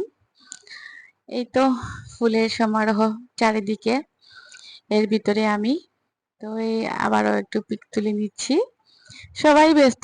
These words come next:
আসলে যার যার পিক তোলা নিয়ে, তো আমি ব্যস্ত আমার ব্লগিং এর কাজ নিয়ে, যেখানেই যাচ্ছি সেখানেই ছবি তুলছি। এই তো বললাম তো সবাই আসেন, তো সবার সাথে আসলে পিক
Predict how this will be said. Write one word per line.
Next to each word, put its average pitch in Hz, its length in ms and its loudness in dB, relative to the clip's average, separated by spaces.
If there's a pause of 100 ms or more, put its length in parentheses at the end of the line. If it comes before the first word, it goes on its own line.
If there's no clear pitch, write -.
আসলে 220 360 2 (120)
যার 214 280 2
যার 214 260 0
পিক 214 260 -4
তোলা 208 300 0
নিয়ে, 208 300 -2 (1400)
তো - 100 -10 (140)
আমি 226 240 2
ব্যস্ত 226 320 0 (100)
আমার 214 260 2
ব্লগিং 208 440 -2
এর 220 160 -4
কাজ 208 200 -2 (220)
নিয়ে, 214 260 0
যেখানেই 208 420 -2
যাচ্ছি 202 340 -4
সেখানেই 214 460 -2
ছবি 214 280 0
তুলছি। - 380 -4 (1500)
এই 226 220 -8
তো 226 120 2 (840)
বললাম 214 360 -2
তো 220 100 -4
সবাই 214 400 0
আসেন, 220 320 -2 (580)
তো 214 120 2 (200)
সবার 220 340 2
সাথে 226 200 -2
আসলে 214 280 0
পিক 214 240 -4